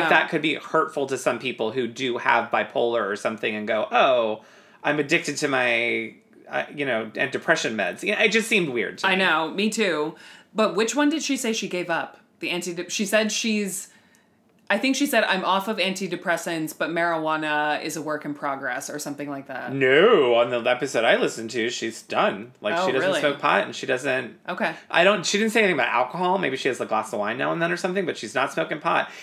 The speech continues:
Speaker 1: It was Gabby. So I, in the Gabby episode,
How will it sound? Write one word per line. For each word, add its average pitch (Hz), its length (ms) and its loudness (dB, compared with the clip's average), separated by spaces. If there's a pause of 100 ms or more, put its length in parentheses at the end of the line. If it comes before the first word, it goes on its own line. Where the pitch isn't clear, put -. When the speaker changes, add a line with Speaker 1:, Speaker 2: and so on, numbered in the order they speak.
Speaker 1:
It 165 120 2
was 147 260 0
Gabby. 190 760 2 (240)
So 156 240 6
I, 151 200 6
in 156 200 0
the 135 80 0
Gabby 165 420 4
episode, 104 640 0